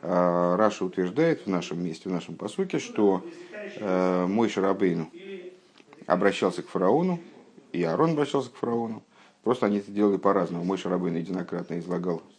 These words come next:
э, свой шлихус таким, как он его услышал от Всевышнего, а с-, Аарон его истолков-, истолковывал, втолковывал,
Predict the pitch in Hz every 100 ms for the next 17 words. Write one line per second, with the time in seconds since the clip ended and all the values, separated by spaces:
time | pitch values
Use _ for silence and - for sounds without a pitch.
0 | _ - - _ 87 87 - 95 92 104
1 | 90 - 90 98 90 87 - 87 90 92
2 | 92 90 - - 147 190 170 - - 90
3 | 95 90 85 - - 85 113 151 110 107
4 | 127 120 101 87 90 - - - - -
5 | 87 87 147 143 135 120 - 85 87 113
6 | 117 120 123